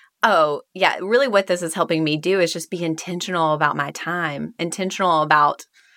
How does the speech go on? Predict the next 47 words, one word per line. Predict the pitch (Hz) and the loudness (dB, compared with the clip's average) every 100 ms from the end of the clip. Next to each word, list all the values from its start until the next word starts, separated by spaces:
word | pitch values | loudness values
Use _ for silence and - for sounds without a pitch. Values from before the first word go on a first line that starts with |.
| _ _ | _ _
my | 170 156 156 156 156 156 | -2 2 2 0 -4 -4
days | 170 175 160 156 156 | 0 2 2 -2 -4
and | |
my | 151 147 | -2 0
hours," | - 170 165 156 143 147 - | 4 4 4 0 -2 -6 -8
you | 185 | 0
know, | 170 | 2
and | 160 | 2
I | 180 | 0
think | 170 254 269 | 0 -4 2
that's | 202 - - - - - - - _ _ _ _ | 2 0 -10 -18 -20 -20 -20 -20 _ _ _ _
really | 202 214 233 208 185 160 | -2 0 2 2 0 -4
the, | 170 180 170 170 | -2 2 4 2
the | 170 | 0
superpower | 160 - 311 185 180 165 156 147 151 165 190 - | -4 -4 0 0 2 0 2 2 2 0 -8 -2
of | 180 160 | -2 -2
the | 160 | -6
planner. | 156 175 156 147 | -6 -4 -4 -6
So | - | 0
I | 185 | 2
just | 180 - | 2 -4
love | 190 175 170 156 | 2 4 4 0
that | 156 | -2
you | 170 170 165 160 - | -2 -4 -2 -2 -4
use | 170 165 165 | -8 -8 -8
that | 160 151 143 | -2 -2 0
word. | 165 156 143 139 185 _ | -2 -2 -2 -6 -12 _
So | - 254 220 - | 0 2 2 2
I | 269 | 2
know, | 294 302 - | 2 0 -2
Julie, | 226 254 226 | -2 0 0
when | 214 | -2
we | 214 240 | -2 -2
originally | 190 196 214 190 170 | -2 -4 -2 -4 -4
reached | 170 - | -6 0
out | 208 214 | 2 2
to | - | -2
you | 175 | 0
about | 160 165 - | 2 2 2
potentially | - 190 185 165 | -6 -4 -4 -2
being | 165 156 | -2 -2
on | 147 | -6
the | |
podcast, | 147 240 247 233 170 160 - - | 0 2 2 0 0 0 -2 -8
you | 190 208 | -6 -4
sent | - 190 | -2 0
us | 170 160 | 2 0